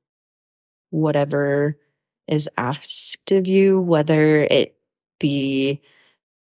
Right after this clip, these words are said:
you know, to maybe go talk to somebody that you're getting a prompting about, or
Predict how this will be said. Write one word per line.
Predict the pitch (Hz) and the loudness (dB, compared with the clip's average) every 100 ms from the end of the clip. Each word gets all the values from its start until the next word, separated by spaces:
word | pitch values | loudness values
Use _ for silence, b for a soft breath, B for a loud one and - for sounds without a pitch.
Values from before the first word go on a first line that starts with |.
| _ - | _ -8
you | 147 | -4
know, | 131 | -2
to | 143 - | -2 0
maybe | 151 139 143 | 0 0 0
go | 139 139 139 143 - _ _ _ _ _ _ _ _ _ _ _ _ _ _ | 0 0 0 -2 -6 _ _ _ _ _ _ _ _ _ _ _ _ _ _
talk | - - - | -6 -6 -2
to | 170 | -4
somebody | - 170 175 175 170 | 0 2 4 4 4
that | 165 - | 2 2
you're | 165 160 160 160 b b b b _ | 2 4 4 0 b b b b _
getting | - 160 | -2 0
a | 151 | 0
prompting | - 151 160 165 | 0 0 2 2
about, | 160 156 151 151 151 | 2 2 0 0 0
or | - 147 147 143 147 147 | 0 0 2 2 2 0